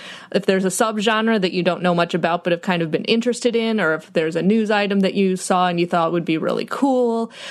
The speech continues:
um, if there's an author that you're interested in but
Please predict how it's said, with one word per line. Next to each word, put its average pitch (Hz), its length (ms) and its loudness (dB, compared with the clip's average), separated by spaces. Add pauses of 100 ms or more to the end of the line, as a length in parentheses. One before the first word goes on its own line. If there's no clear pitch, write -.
(160)
um, 175 320 0
if 170 80 -8
there's 175 460 0
an 180 200 0
author 196 640 0
that 180 200 0
you're 185 180 0
interested 185 580 0
in 180 260 2
but 165 460 0